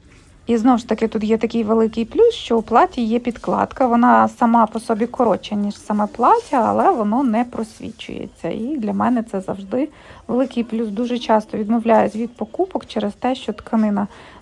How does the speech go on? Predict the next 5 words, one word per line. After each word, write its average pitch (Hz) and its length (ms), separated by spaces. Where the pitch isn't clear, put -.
дуже 220 400
прозора 247 720
і 208 220
платічко 220 600
світиться. - 680